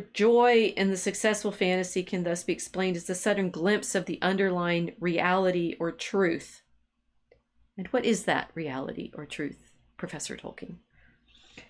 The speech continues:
I would venture to say that approaching the Christian story from this direction, it has long been my feeling, a joyous feeling, that God redeemed the corrupt making creatures, men,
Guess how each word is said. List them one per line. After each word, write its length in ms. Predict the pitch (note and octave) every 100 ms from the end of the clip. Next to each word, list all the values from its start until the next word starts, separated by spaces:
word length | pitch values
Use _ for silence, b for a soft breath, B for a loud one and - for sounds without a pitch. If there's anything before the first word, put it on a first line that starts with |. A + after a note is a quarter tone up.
| b b b b _
I 100 | G#3
would 160 | G#3+ G#3
venture 300 | C4+ C#4+ E4+
to 80 | C#4
say 260 | - G3+
that 140 | F#3 G3
approaching 460 | G3 A#3+ A3+ A3+
the 60 | G#3
Christian 460 | - D#4+ D#4 C#4+ A3+
story 380 | - G3 F#3
from 200 | F3+ F#3
this 180 | E3+ E3
direction, 580 | F3+ E3 D#3 - F3+ F3
it 140 | F#3
has 160 | G#3 G3+
long 340 | A3 A#3 B3
been 120 | A#3 G#3
my 120 | F#3
feeling, 460 | F3+ E3+ D#3+ D#3+ F3
a 120 | G3
joyous 480 | F#3 G3 G3+ G3 -
feeling, 460 | F3 D#3+ D3+ D#3+ - b b b
that 180 | G3+ F3
God 360 | G3+ G#3+ A#3+ A3+
redeemed 400 | G3+ G3+ F#3+ F3+
the 60 |
corrupt 440 | - G3 G#3 - F#3+
making 460 | F#3+ A3+ A#3 G3+
creatures, 640 | - E3+ E3+ D#3+ D#3 F3 F#3
men, 520 | F#3 F#3+ D#3+ F3